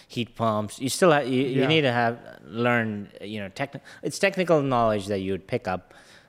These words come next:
Speaker 1: but you need to
Speaker 2: Yeah.
Speaker 1: know, okay, here's a three ton, here's
Speaker 2: Right.
Speaker 1: this, here's the heat exchanger, blah, blah, blah.
Speaker 2: Right.
Speaker 1: You, you pick it up. They'll help you.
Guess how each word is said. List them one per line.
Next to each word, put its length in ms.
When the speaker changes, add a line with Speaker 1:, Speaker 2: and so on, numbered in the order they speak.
Speaker 1:
but 240
you 160
need 160
to 60
Speaker 2:
Yeah. 60
Speaker 1:
know, 160
okay, 220
here's 220
a 40
three 260
ton, 360
here's 280
Speaker 2:
Right. 180
Speaker 1:
this, 260
here's 260
the 100
heat 200
exchanger, 600
blah, 220
blah, 160
blah. 200
Speaker 2:
Right. 140
Speaker 1:
You, 200
you 100
pick 220
it 80
up. 160
They'll 140
help 220
you. 200